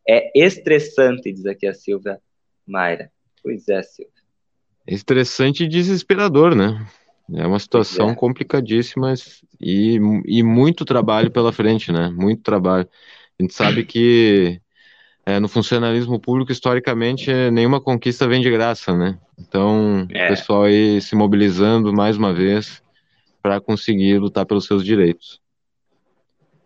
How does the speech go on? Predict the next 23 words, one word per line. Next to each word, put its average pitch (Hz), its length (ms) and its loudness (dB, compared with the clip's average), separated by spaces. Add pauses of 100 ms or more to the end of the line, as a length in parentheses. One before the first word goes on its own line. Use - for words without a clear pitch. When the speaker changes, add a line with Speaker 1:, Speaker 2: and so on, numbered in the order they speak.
(500)
Speaker 1:
Ah, 110 580 4
o 107 40 -2
Rodrigo 123 360 0
diz 113 100 -6
aqui: 107 240 -6
quem 147 380 -2
somos 143 400 -4
nós 107 280 -2
sem 107 360 -10
os 107 100 -14
professores? - 1040 -8 (120)
Pois 110 260 -10
é. 92 220 -6 (1500)
Deixa - 200 -6
eu 98 60 -2
ver 87 140 -2
aqui - 300 -16 (760)
a 104 120 -4
foto 98 400 -4
do, - 380 -8 (200)
do 113 120 -8
Lucas 101 420 -8
Nunes. 87 220 -16